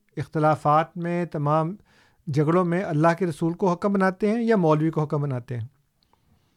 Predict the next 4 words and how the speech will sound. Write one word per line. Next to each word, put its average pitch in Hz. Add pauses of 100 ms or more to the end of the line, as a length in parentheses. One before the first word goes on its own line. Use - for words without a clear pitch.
(800)
اور 165 (540)
اگر 170
کوئی 220
اللہ 175